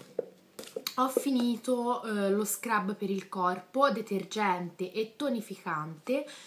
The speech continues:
della Natura House. Questa è la linea Pura Natura, che è alla rosa. Questo ve ne ho già parlato, eh, sono duecentocinquanta millilitri, mi era stato inviato, eh, da Natura House.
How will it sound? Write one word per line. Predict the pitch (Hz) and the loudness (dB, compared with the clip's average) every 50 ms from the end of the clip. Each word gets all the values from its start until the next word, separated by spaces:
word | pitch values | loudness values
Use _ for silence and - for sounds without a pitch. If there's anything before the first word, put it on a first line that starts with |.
| - - - | -18 -12 -6
della | - 233 262 269 262 262 | -2 2 2 4 4 4
Natura | 254 254 233 208 - 226 214 202 | 4 4 2 0 -2 0 4 6
House. | 185 180 175 175 175 180 190 196 180 175 185 196 208 202 - | 8 10 10 8 8 8 4 2 0 0 0 0 0 -2 -2
Questa | - 294 294 294 294 - - - 330 311 294 220 185 185 | 0 2 2 4 2 2 0 2 4 6 6 6 6 4
è | 185 | 2
la | 190 202 208 | 2 2 2
linea | 233 240 226 208 202 196 214 233 254 262 262 - | 0 0 0 0 0 0 0 2 0 0 0 -2
Pura | - - 285 302 302 269 220 | -6 -6 -4 -2 0 0 0
Natura, | 214 220 196 - 208 185 180 175 214 254 277 277 - - - - - _ | 0 -2 -4 -4 -4 -4 -2 0 2 2 2 0 -4 -12 -20 -20 -20 _
che | - - 254 | -2 2 4
è | 208 196 190 - - | 6 6 6 6 6
alla | 220 185 175 175 175 | 4 6 6 4 4
rosa. | 175 160 147 147 151 156 170 165 156 - - - _ _ - - - - - - _ | 2 2 0 0 -2 -2 0 -2 -2 -2 -4 -12 _ _ -20 -20 -18 -20 -20 -8 _
Questo | - 349 339 349 - 320 | 4 4 4 4 4 2
ve | 226 240 | 2 2
ne | 226 233 | 2 2
ho | 233 226 | 2 2
già | 202 226 214 | 2 2 0
parlato, | - - - 196 180 185 202 185 160 156 165 151 - - 254 294 311 - | 0 0 0 0 0 2 6 6 6 6 6 4 2 2 2 2 2 2
eh, | 247 233 226 214 208 | 0 0 0 0 0
sono | 202 - 254 247 220 214 | 0 0 0 2 2 2
duecentocinquanta | 214 240 233 247 320 339 330 311 - - 233 202 - 196 190 196 - 202 | 2 0 0 0 -2 -2 -2 -4 -4 -4 -4 -2 0 0 0 0 0 0
millilitri, | 202 220 233 214 190 175 170 170 180 202 240 262 | -2 0 0 0 0 0 0 2 2 2 2 2
mi | 285 311 | 0 0
era | 330 339 | 0 -2
stato | 339 - 208 196 - 240 | -2 -4 -6 -6 -4 -4
inviato, | 233 262 269 233 185 180 175 - 220 196 185 - - | -4 -2 2 4 4 4 4 0 -2 -2 -2 -2 -2
eh, | 196 185 180 180 175 170 165 165 170 | -2 -2 0 0 0 0 -2 -4 -6
da | 185 185 202 196 | -6 -2 0 0
Natura | 190 190 175 - - 175 170 160 | 0 0 -2 -4 -4 -2 0 0
House. | 156 151 151 156 165 165 - - 175 175 - | 0 0 -2 -4 -6 -6 -6 -4 -4 -6 -6